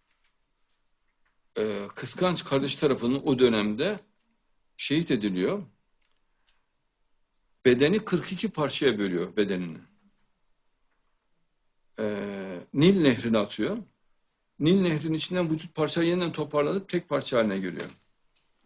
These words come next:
E, nasıl baş etsin? Ama tabii halüsinasyon gördüğünü zannediyor. Aklı gittiğini zannediyor.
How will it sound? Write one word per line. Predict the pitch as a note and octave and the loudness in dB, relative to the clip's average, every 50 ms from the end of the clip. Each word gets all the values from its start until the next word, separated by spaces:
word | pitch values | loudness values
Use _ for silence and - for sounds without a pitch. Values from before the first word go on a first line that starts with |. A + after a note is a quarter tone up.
| _ _ _ _ _ _ _ _ - | _ _ _ _ _ _ _ _ 2
E, | A#2 A#2+ | 2 4
nasıl | D3 D#3 - E3 D3+ | 4 2 -2 -4 -4
baş | B2 A2 - | -4 -4 -6
etsin? | A2 G2 - - - - C#3+ C#3 - G#3 G3+ G3 - - - - F#3+ - _ _ _ _ _ _ _ _ _ _ _ _ _ _ _ _ _ _ _ _ _ _ _ _ _ _ _ _ _ _ _ _ _ _ _ _ _ _ _ _ _ _ _ _ _ _ _ _ _ _ _ _ _ _ _ _ _ - | -6 -8 -10 -12 -16 -16 -18 -20 -18 -20 -20 -20 -20 -20 -20 -20 -20 -20 _ _ _ _ _ _ _ _ _ _ _ _ _ _ _ _ _ _ _ _ _ _ _ _ _ _ _ _ _ _ _ _ _ _ _ _ _ _ _ _ _ _ _ _ _ _ _ _ _ _ _ _ _ _ _ _ _ -8
Ama | - A#2+ C3 C#3 | -6 -4 -4 -2
tabii | C#3 G3 G#3 F#3+ E3 | -2 -2 0 0 0
halüsinasyon | C#3 C3+ C#3 C#3+ C#3+ C3+ - E3 D#3+ D#3+ D#3 - F3+ E3 D#3 | 0 0 0 0 0 -2 -2 -2 -2 -2 -2 -2 -2 0 2
gördüğünü | C3 A2 G2 F#2 G2 F#2+ | 2 2 0 0 -4 -4
zannediyor. | G2+ F2+ F2+ F2 D#2 D#2+ E2+ F2+ G#2 | -4 -4 -4 -4 -6 -6 -6 -4 -4
Aklı | A2 G#2+ - - C#3 | -4 -4 -4 -4 -4
gittiğini | A#2 A2 - - - F#2+ F2+ E2+ | -4 -4 -6 -8 -8 -8 -6 -6
zannediyor. | F#2+ F2 E2 E2 D#2 - - D#2 - | -8 -8 -10 -10 -12 -14 -16 -16 -18